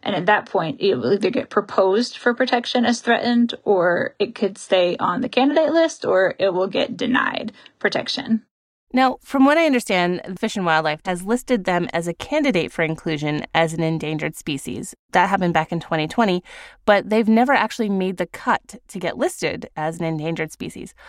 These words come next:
Speaker 2: What's going on there?
Speaker 1: So candidate means they have the information they need to indicate that it does warrant listing, but it's precluded by other priorities.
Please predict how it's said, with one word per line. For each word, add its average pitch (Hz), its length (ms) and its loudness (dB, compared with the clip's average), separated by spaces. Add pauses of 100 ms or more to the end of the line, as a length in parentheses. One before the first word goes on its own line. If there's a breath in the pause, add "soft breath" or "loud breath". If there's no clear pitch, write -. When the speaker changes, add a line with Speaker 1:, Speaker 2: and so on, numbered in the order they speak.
(240 loud breath)
Speaker 2:
What's 208 480 -2
going 415 220 4
on 240 180 4
there? 165 320 -2 (480)
Speaker 1:
So 294 380 4
candidate 381 520 0
means 220 220 2
they 196 120 2
have 226 280 0
the 277 80 4
information 220 680 0
they 196 120 0
need 185 360 -4
to - 140 -8
indicate 202 640 0
that 190 120 2
it 175 180 -2
does 233 240 2
warrant 190 320 -2
listing, 175 600 -2
but 185 240 0
it's - 160 -4
precluded 185 500 -2
by 175 160 0
other 175 300 0
priorities. - 680 -2